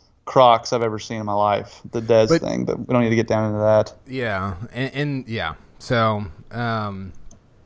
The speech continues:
Speaker 2: I don't know. I, you know what? I, you know who I blame for the whole, for all of this?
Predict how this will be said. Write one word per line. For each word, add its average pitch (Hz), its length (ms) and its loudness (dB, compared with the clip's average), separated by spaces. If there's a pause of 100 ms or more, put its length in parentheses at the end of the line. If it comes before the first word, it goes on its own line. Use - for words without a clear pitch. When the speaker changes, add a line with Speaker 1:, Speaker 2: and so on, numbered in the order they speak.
(520)
Speaker 2:
I 135 100 6
don't 175 120 6
know. 180 160 8
I, 123 180 6
you 160 140 4
know 185 100 6
what? 180 140 10
I, 151 160 6
you 131 140 -2
know 160 120 2
who 147 80 4
I 127 120 4
blame 139 340 -2 (300)
for 131 140 -6
the 120 80 -2
whole, 117 160 -6
for 113 160 -2
all 117 160 2
of 131 60 0
this? 131 300 -6